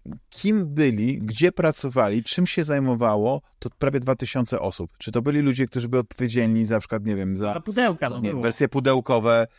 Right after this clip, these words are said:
Speaker 2: Tak.
Speaker 1: i gier właśnie, czy z, z, czy za rozwój Game Passa, czy na przykład, nie wiem, e, business development, czy na przykład to byli skauci, którzy szukali, e, talentów w jakichś małych studiów. Przecież jest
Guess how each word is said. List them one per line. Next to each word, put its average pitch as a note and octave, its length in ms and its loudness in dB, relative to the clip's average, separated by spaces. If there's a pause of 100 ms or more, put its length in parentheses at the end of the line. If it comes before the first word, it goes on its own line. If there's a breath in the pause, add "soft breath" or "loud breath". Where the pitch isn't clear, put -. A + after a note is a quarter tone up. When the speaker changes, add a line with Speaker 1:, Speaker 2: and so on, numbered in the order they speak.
Speaker 2:
Tak. A#2+ 100 -16
Speaker 1:
i A#2 200 0
gier G#2+ 300 2
właśnie, G#2 460 0
czy C3 220 -2
z, A2 60 -8
z, A2+ 360 -10
czy - 180 -6
za C3+ 140 2
rozwój C3 280 0
Game C3 200 2
Passa, G2+ 460 -2
czy B2 160 -6
na B2+ 100 0
przykład, B2+ 440 -4
nie A#2 120 -2
wiem, G#2+ 160 -2 (260 soft breath)
e, A2 280 0
business B2+ 420 -2
development, A#2+ 680 0
czy - 320 -2
na C3+ 100 -2
przykład C3+ 420 -4
to B2 100 -6
byli B2+ 200 -4
skauci, C#3+ 480 -2
którzy A#2 260 -6
szukali, C3 500 -2 (400 soft breath)
e, G#2+ 220 0 (160)
talentów C#3 540 2
w A2+ 40 -4
jakichś A#2+ 260 -4
małych C#3+ 300 2
studiów. A#2 340 -4
Przecież - 380 -6
jest - 180 -8